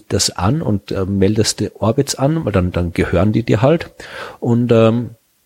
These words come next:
es kann durchaus sein, dass, äh, sagen manche, dass eben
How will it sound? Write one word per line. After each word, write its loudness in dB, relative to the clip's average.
es 0
kann -2
durchaus 0
sein, 2
dass, 2
äh, -4
sagen -4
manche, 0
dass 0
eben -4